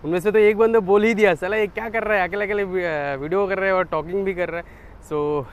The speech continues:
anyway, उसको पता नहीं है। <laughs> अभी जो है ना गाइस, आज video थोड़ा shake type का हो जाएगा, so इसके लिए sorry। और मेरे, अ, voice पता नहीं है, clarity भी नहीं आ रहा है, माइक को क्या हो गया,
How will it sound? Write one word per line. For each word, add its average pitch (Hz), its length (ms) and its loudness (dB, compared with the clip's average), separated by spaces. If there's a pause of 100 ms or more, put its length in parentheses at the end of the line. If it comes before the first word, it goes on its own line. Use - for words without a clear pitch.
(160)
anyway, 214 380 -2
उसको 147 300 -6
पता 135 260 -6
नहीं 143 200 -8
है। 147 80 -8 (240)
<laughs> 151 260 -2 (1120)
अभी 170 680 -2
जो 165 100 -2
है 196 60 0
ना 202 80 0
गाइस, 180 320 0 (160)
आज 180 140 0
video 180 320 4
थोड़ा 196 220 2
shake 170 300 -2
type 185 200 -2
का 190 60 0
हो 151 220 -2
जाएगा, 135 400 -4
so 131 280 -8
इसके 127 180 -8
लिए 160 140 -2
sorry। 147 340 -4
और 151 160 -2
मेरे, 147 240 -2
अ, 127 580 -10 (160)
voice 151 320 -4
पता 165 220 -8
नहीं 175 180 -4
है, 175 80 -6
clarity 165 420 -6
भी 185 100 -2
नहीं 175 160 -2
आ - 20 -6
रहा 151 100 -4
है, 156 60 -6
माइक 147 240 -6
को 160 100 -8
क्या 151 160 -6
हो 139 140 -4
गया, 131 200 -8